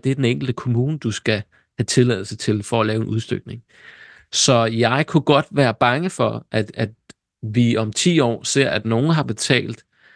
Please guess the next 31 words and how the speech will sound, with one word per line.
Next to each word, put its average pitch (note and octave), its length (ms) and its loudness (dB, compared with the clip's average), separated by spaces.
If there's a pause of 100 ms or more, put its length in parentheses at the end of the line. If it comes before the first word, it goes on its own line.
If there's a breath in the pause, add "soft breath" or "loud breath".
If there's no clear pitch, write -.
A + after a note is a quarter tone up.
(500 soft breath)
en, G#2 240 0
en G#2 180 -2
grundskyld C#3 560 0
med A#2 180 6
udgangspunkt C3 600 -2
i, C3 220 -2
at A#2 120 0
en G#2 100 -4
grund C3 220 0
kunne B2 180 4
udstykkes. A#2+ 640 0 (500 loud breath)
Og A#2+ 100 4
når A2+ 140 6
det G#2 100 0
så C3+ 120 4
kommer D#3 280 2
til A#2 140 -2
stykket, D3 340 4
og A2+ 100 0
de A2 180 0
rent A2+ 200 -2
faktisk A2+ 220 0
godt G#2+ 220 -2
vil E3 180 6
have C#3+ 120 4
den A2 100 0
udstykket, - 500 -2
så - 120 -4
siger C3 220 4
kommunen B2 400 0
nej. G#2 180 -2